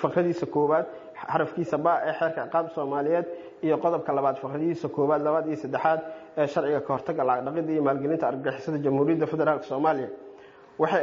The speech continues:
eedeysanay Cabdiraxmaan Cabdikariim Ibraahim oo maqana ah ku heshay qodobada uu ku soo eedeeyay xafiiska xeerlaalyaha guud ee kala ah laba boqol afartan iyo kow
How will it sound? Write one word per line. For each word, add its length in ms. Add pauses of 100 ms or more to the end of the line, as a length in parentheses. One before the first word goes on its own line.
(100)
eedeysanay 400
Cabdiraxmaan 440
Cabdikariim 520
Ibraahim 300
oo 100
maqana 340 (140)
ah 60 (420)
ku 160
heshay 320
qodobada 520 (240)
uu 100
ku 100
soo 140
eedeeyay 320
xafiiska 320
xeerlaalyaha 500
guud 240
ee 100
kala 220 (120)
ah 60 (520)
laba 240
boqol 220
afartan 340
iyo 140
kow 200